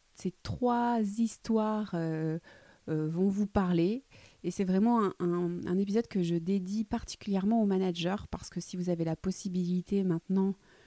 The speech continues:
de remercier vos collaborateurs lorsqu'ils s-, font preuve, euh, de cette vulnérabilité auprès de vous, euh, eh bien, je pense que vous allez, euh, gagner des points. Et puis vous-même, euh,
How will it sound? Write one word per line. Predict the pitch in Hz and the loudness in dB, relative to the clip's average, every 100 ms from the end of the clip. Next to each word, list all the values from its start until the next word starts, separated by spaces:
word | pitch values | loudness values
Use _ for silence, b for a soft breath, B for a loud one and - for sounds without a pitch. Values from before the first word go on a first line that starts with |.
| b - | b 0
de | 170 | 2
remercier | 175 196 220 - 240 | 4 2 2 0 2
vos | 226 196 | 2 2
collaborateurs | 180 170 165 160 160 - 170 170 - b b b b | 0 0 0 0 -2 -2 -2 -2 -6 b b b b
lorsqu'ils | 170 180 - - 196 | 0 2 -2 -6 -4
s-, | 175 - - - | -4 -6 -14 -8
font | 196 | -4
preuve, | 190 - 254 247 175 156 b b b b - | -2 2 4 4 0 -6 b b b b -6
euh, | 160 156 151 151 151 147 | -4 -2 -2 -2 -4 -6
de | 151 | -6
cette | 160 165 160 | -6 -6 -6
vulnérabilité | 170 214 233 208 196 180 180 170 196 | 0 4 4 4 2 0 -4 -2 0
auprès | 180 - 175 | 0 0 -4
de | 151 | -4
vous, | 170 214 - B B B B B _ 160 | -4 -6 -8 B B B B B _ -6
euh, | 156 151 147 | -4 -4 -6
eh | - | -6
bien, | 151 160 165 | -4 -2 -2
je | - | -4
pense | 190 | -10
que | - 175 | -6 -6
vous | 156 156 | -2 -2
allez, | 156 180 170 | -2 -2 -2
euh, | |
gagner | 147 160 190 | -2 -2 0
des | 175 | 0
points. | 156 - 160 196 | -2 -2 -2 -2
Et | - | -4
puis | - - 156 - | -8 -4 -4 -2
vous-même, | 156 156 196 170 196 175 - _ _ _ | -6 2 2 4 2 -2 -6 _ _ _
euh, | 165 151 151 151 | -6 -4 -4 -6